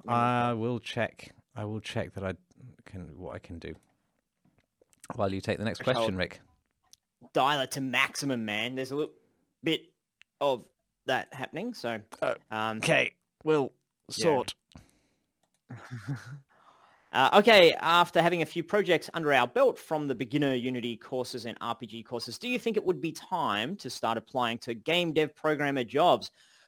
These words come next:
Speaker 2: Whoa, that's a big question. I love it.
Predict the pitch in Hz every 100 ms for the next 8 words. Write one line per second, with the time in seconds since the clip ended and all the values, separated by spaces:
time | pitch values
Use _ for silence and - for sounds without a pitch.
0 | - 311 254 - - 165 180 151 143 156
1 | 117 170 165 - 127 123 127 127 160 170
2 | 135